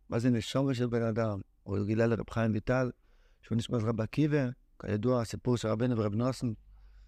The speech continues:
רבנו השאיל ספר שבחי אריזה על רב נוסן. אז אמר לו, "שלא תהיה כמו החסידים ששואלים ספר ולא מחזירים." אחר כך נוסן החזיר לו את הספר, אז אמר לו, "איזה דבר,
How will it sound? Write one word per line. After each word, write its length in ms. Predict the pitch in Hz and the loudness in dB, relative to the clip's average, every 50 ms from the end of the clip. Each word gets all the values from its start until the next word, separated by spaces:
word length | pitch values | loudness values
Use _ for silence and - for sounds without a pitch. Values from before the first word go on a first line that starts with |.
| - - - - - - - - - | -20 -20 -20 -20 -20 -20 -14 -10 -4
רבנו 300 | 107 101 120 127 127 113 | 0 2 4 4 4 4
השאיל 420 | 104 - - 131 139 139 127 113 - - - - - - - - | 2 0 0 2 2 2 2 0 -4 -8 -16 -20 -20 -20 -20 -16
ספר 360 | - - 131 127 - 131 120 | -8 -6 -4 -2 0 0 -2
שבחי 320 | 107 - - 120 - - 123 | 0 -2 -6 -6 -2 -2 -2
אריזה 340 | 113 117 131 131 107 117 113 | 0 0 -2 0 0 2 2
על 120 | 110 107 - _ _ - | 2 0 -4 _ _ -8
רב 220 | - 117 110 113 110 | -2 0 0 0 2
נוסן. 320 | 120 123 127 - - - _ _ _ _ - - _ _ _ _ - - - - - - - - - - _ _ _ _ - | 0 0 -2 -2 -6 -12 _ _ _ _ -20 -20 _ _ _ _ -20 -20 -20 -20 -20 -20 -20 -20 -20 -20 _ _ _ _ -6
אז 120 | 107 101 | -2 0
אמר 240 | 110 113 123 131 143 | 0 2 2 2 0
לו, 120 | 135 123 95 | 0 0 -2
"שלא 200 | 110 117 127 135 | -2 -2 -2 0
תהיה 180 | - 139 131 | 0 0 0
כמו 240 | - - 120 127 127 | 0 0 0 0 0
החסידים 380 | 117 - - - 139 123 120 113 | -2 -2 -2 -2 0 0 0 -2
ששואלים 460 | - 120 110 107 120 117 127 127 117 | -4 -6 -2 0 0 2 2 0 -2
ספר 320 | - - 131 - 117 107 | -2 -2 -2 -2 0 0
ולא 200 | 104 110 113 110 | 2 2 2 2
מחזירים." 420 | 110 107 95 95 104 101 101 104 95 - _ _ _ _ - _ - - _ - _ _ - - _ - | 2 0 -2 -4 -4 -4 -4 -6 -6 -8 _ _ _ _ -20 _ -20 -20 _ -20 _ _ -20 -20 _ -6
אחר 160 | - 131 143 | -2 -2 -2
כך 160 | - 131 110 | 0 0 2
נוסן 320 | 113 107 113 113 - - 107 | 2 2 2 0 0 -2 -4
החזיר 240 | 95 107 120 127 | -2 0 0 2
לו 100 | 127 127 | 2 2
את 120 | 127 - 123 | 0 -2 -2
הספר, 440 | 110 - - - - - - 151 147 - - _ _ _ _ _ _ _ _ _ _ _ _ _ _ _ _ _ _ _ - | -4 -4 -4 -4 -4 -4 -6 -8 -8 -10 -14 _ _ _ _ _ _ _ _ _ _ _ _ _ _ _ _ _ _ _ -8
אז 120 | 107 92 | -4 -2
אמר 220 | 110 110 117 127 127 | 2 4 4 4 4
לו, 160 | 123 117 117 | 4 4 4
"איזה 200 | 123 127 117 120 | 4 2 2 0
דבר, 480 | 104 113 104 113 131 139 135 123 120 | -2 -2 0 0 0 -2 -2 -4 -6